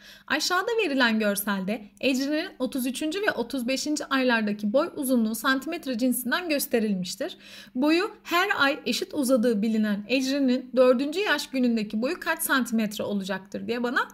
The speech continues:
sormuş. Şimdi bakalım bu iki ayda Ecrin Hanım ne kadar uzamış?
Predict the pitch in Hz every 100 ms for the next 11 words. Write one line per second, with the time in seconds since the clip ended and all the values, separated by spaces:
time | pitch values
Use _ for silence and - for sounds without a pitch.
0 | - - 240 175 - - - - - -
1 | - - - 440 370 277 277 277 269 339
2 | 349 370 - - 403 302 277 240 208 -
3 | - 247 220 277 294 269 226 240 320 349
4 | 427 349 330 254 - 208 196 190 233 -